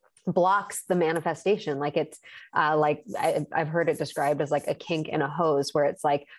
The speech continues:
"Cool, you have this direct line to source energy. You have, like, whatever you want is actually already on its way to you, and you're tuning your frequency to it."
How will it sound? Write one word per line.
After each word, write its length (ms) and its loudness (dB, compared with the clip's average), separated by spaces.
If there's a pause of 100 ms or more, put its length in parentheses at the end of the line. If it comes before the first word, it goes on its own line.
(120)
"Cool, 260 4
you 140 2
have 220 0
this 160 0
direct 480 -2
line 380 0
to 100 -2
source 340 -4
energy. 640 0
You 140 4
have, 420 0 (320)
like, 220 0
whatever 420 2
you 160 2
want 300 0
is 100 -2
actually 560 -2
already 520 2
on 180 0
its 180 -8
way 220 4
to 180 -6
you, 280 2
and 180 0
you're 140 2
tuning 380 2
your 120 2
frequency 640 -2
to 220 -2
it." 240 2